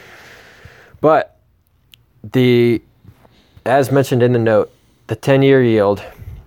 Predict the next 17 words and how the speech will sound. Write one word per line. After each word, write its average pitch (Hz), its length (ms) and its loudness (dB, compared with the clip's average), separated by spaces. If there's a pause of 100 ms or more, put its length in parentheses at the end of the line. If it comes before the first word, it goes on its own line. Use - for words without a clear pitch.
(320)
closed 196 720 0
the 131 100 -2
day. 107 340 0
Today 143 240 2
we 156 80 2
were 156 140 4
recording 113 500 -2
March 123 320 -2
fifth, - 460 -6 (100)
twenty 117 220 -4
twenty. 95 420 -6 (1000)
The 107 180 -6
mar-, 131 320 -2
the 117 280 -2
ten-year 170 400 0
yield 135 320 2
closed 175 720 -2